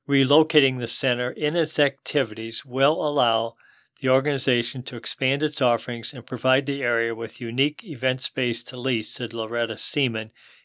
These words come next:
a member of the group. "There's going to be a lot of programs you normally wouldn't associate with a center like this."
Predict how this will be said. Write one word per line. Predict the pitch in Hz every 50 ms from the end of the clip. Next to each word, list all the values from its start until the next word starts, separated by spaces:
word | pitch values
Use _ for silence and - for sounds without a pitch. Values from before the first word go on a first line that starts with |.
| _ -
a | 135 117
member | 120 127 131 127 123 131
of | 123 113
the | 123 117
group. | - 123 113 98 98 - _ _ _ _ _ _ - _ _ _ _ -
"There's | 131 -
going | - 135 127 123
to | 113
be | 120
a | 110
lot | 107 113 117 127 139
of | 139 -
programs | - 143 139 131 120 131 127 127 127 123 -
you | 123 117
normally | 120 123 120 127 131 127 123
wouldn't | 117 127 123 127 127
associate | - - - 127 117 - - - 120 110 117 131
with | 123 -
a | 113 113
center | - - - 117 110 107 107 98 - _ _ _ _ _
like | - 117 113 104 - - -
this." | 139 120 107 95 - - -